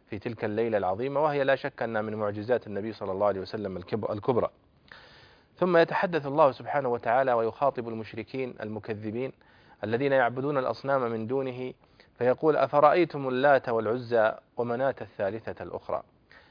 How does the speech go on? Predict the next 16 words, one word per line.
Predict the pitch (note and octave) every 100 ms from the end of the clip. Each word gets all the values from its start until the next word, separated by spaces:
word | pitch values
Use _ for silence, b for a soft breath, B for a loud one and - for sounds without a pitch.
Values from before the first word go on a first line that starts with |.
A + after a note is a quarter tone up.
| b
هذه | D#3 E3+ D#3
من | C3+
الأصنام | B2+ - D3+ C#3+
التي | A#2+ B2+ B2
كانت | - C3+ A#2+ A2
العرب | G#2+ C#3 C3 C#3 - b b b -
تعبدها | A#2+ B2 C#3 C3 B2+
من | A#2 A#2
دون | B2+
الله | A2+ B2 A2
سبحانه | G#2 G#2 - A#2
وتعالى. | F#2+ - F#2+ F#2 - _ b b b -
اللات | A2+ A#2 C3+ D3 - - _ _ _ A2+
وكان | G#2 C3+ B2 A2+ A2+ - _
صنما | - C#3 B2 A2+
لثقيف، | G#2+ G2+ G#2+ C#3 D3